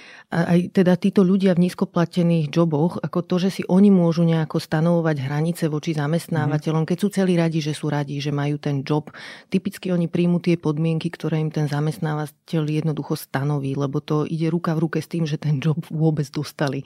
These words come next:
Speaker 2: Samozrejme, ale akože toto je triviálne, tomu podľa mňa aj Richard Sulík rozumie a nie,
Speaker 1: Mm.
Speaker 2: <laughs> prečo sa tvári, že tomu nerozumie. Všetky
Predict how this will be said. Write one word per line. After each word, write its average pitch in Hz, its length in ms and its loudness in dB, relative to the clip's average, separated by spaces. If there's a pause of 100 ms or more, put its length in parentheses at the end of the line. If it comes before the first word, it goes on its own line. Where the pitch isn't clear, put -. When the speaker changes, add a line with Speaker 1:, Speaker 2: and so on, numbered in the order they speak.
(120)
Speaker 2:
Samozrejme, 123 480 0
ale 117 240 -2
akože 120 240 -4 (560)
toto 123 240 -8
je 107 320 -6
triviálne, 107 560 -6
tomu 107 160 -10
podľa 107 240 -8
mňa 104 80 -8
aj 104 160 -12
Richard 107 320 -14
Sulík 110 320 -10
rozumie 107 320 -8
a 104 80 -8
nie, 104 80 -8
Speaker 1:
Mm. 156 320 4
Speaker 2:
<laughs> - 20 -12
prečo 139 300 0
sa - 240 -2 (240)
tvári, 123 320 0
že 113 80 -8
tomu 120 160 -2
nerozumie. 117 420 -4
Všetky 113 640 -4